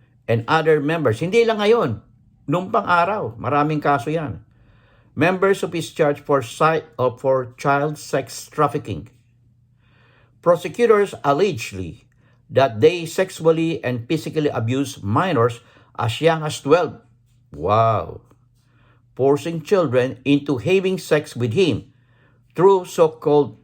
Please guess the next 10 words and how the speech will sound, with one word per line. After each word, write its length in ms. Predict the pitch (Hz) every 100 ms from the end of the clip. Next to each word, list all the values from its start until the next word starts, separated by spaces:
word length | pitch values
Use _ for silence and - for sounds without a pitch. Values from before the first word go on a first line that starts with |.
| _
right 540 | - 110 175 - - 107
duties. 640 | 127 139 147 113 - - _ _ _ _ _ _ _ _ _ _ _ -
The 80 | 98
word 240 | 139 190
is 260 | 123 117 -
right 300 | 120 143 143
duties. 540 | 135 143 95 - - _ _ _ _ _ _ _ -
Or 420 | 143 156 151 -
else 320 | 151 147 151 -
face 400 | - 151 147